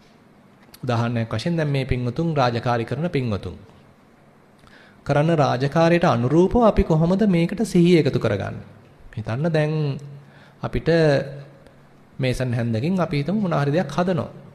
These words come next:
ඉතින් අපි මේ සිමෙන්ති ටික ගන්න හැටි, වතුර ටිකක් එකතු කරන හැටි, ඊට පස්සේ ඒක අනන හැටි, ඒකට සිද්ධ වෙන හැටි, අපේ අතට දැනෙන දේවල්. ඉතින් මේ හැම දෙයක්ම අපිට මේ මොහොතේ දැනගන්න පුළුවන්. නැත්තම් අපි දත් මදිනවා.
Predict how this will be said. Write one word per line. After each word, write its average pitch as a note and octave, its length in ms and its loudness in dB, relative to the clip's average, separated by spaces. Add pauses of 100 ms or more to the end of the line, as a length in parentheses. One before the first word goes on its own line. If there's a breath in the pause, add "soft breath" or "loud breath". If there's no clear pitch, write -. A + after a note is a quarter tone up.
(180)
ඉතින් - 180 -4
අපි D3+ 180 0
මේ C3 420 0
සිමෙන්ති A#2+ 360 -2
ටික A2+ 140 -6
ගන්න G#2 340 -2
හැටි, F#2+ 340 -6
වතුර C#3 260 -2
ටිකක් A2+ 320 -2
එකතු A2 220 -6
කරන G2+ 240 -6
හැටි, G#2 400 -4 (680 loud breath)
ඊට B2 180 -4
පස්සේ A#2 300 0
ඒක A2+ 140 -2
අනන G#2+ 420 0
හැටි, E2+ 420 -6
ඒකට C#3 260 -2
සිද්ධ A#2 220 -6
වෙන A2 220 -2
හැටි, G2 380 -6
අපේ B2 360 0 (580 loud breath)
අතට A#2+ 300 -6
දැනෙන G2+ 400 -2
දේවල්. F#2+ 440 -2 (560)
ඉතින් E3+ 180 -6
මේ E3 100 0
හැම C#3 260 -4
දෙයක්ම F#3 400 0
අපිට G#3 200 2
මේ F3+ 120 2
මොහොතේ F#3 300 2
දැනගන්න A#2+ 420 2
පුළුවන්. - 260 -10 (1080 loud breath)
නැත්තම් C3 360 -4
අපි B2 180 -2
දත් C3 220 0
මදිනවා. A#2 420 0